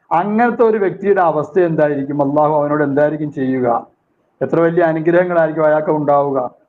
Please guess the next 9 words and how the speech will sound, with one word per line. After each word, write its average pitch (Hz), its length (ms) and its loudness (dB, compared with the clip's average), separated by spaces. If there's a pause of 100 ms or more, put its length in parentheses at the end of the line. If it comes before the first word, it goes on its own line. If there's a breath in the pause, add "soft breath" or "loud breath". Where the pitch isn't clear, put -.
(240)
അമാ 151 280 0
തറ, 160 240 0 (540)
നീ 156 100 -2
കാണുന്നില്ലേ, 165 640 0
കൈഫ, 160 380 -2
എങ്ങനെയാണ്, 185 680 0
ആത്തബ 185 640 0
ഇബ്രാഹിം 180 600 0
അലൈഹിസ്സലാം, 151 760 -2